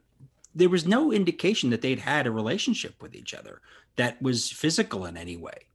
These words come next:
at least how the, it's depicted on screen, and emotional, and a, a particularly toxic emotional relationship between the two. But it's later,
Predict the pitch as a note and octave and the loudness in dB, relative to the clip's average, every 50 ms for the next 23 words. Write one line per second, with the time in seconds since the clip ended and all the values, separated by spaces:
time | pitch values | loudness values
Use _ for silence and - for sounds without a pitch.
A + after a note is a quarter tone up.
0 | _ _ - - D3 C#3+ D#3 D3+ - C3+ B2 A2+ A2+ A2 - - A#2+ - - - | _ _ -4 0 2 4 4 4 4 2 2 2 0 -2 -2 -6 -6 -6 -6 -4
1 | - C3 B2+ C#3+ C3 - C3 A#2+ A2+ G#2 G2 - - - F3+ G3 D3 G2+ G2 G2 | -4 -4 -4 -4 -4 -2 -2 -2 -2 -2 -2 -2 -2 0 2 2 2 0 -2 -6
2 | - _ _ _ - B2+ B2+ A#2+ B2+ E3+ A#3+ A#3 - - F#3+ - - G2+ - _ | -8 _ _ _ 0 2 4 6 6 6 6 4 2 -2 -2 -4 -8 -14 -16 _
3 | _ - A#2 A2+ G#2+ G#2+ G2+ G2 G#2 G2+ F#2 G#2+ A2+ A2 G2+ F#2+ G#2 G2+ G2 F#2+ | _ -6 -4 -2 -2 -2 -2 -2 -4 -6 -6 -8 -10 -8 -8 -8 -8 -10 -10 -10
4 | - F#2+ - - G#2+ - G#2 G2+ G2+ - C3 G3 G3+ - - - - - A2+ G2+ | -12 -12 -12 -12 -10 -10 -10 -8 -4 0 2 2 2 0 -2 -2 -2 -2 -2 -2
5 | G2 - - G2+ G2 F2+ F2+ F2+ F#2+ - - A2 - - A#2 A2 - A#2 G#2 - | -2 -4 -6 -6 -6 -8 -8 -6 -4 -4 -2 -2 -4 -6 -6 -8 -10 -10 -8 -8
6 | - G#2 G2 F#2+ F#2+ F#2+ - G#2+ G#2+ B2 C3 - - - - - - - - - | -6 -8 -8 -8 -8 -8 -8 -6 -6 -8 -10 -12 -18 -20 -18 -18 -18 -18 -18 -16
7 | - A#2+ A#2 D#3+ D3+ C#3 - - D#3+ D#3 D3+ - D3+ C#3+ D3 E3 G#3 G3 F3+ C#3 | -10 -2 2 2 2 2 2 0 0 0 2 2 2 4 4 4 6 6 6 6
8 | A#2+ A#2 A#2+ | 6 4 2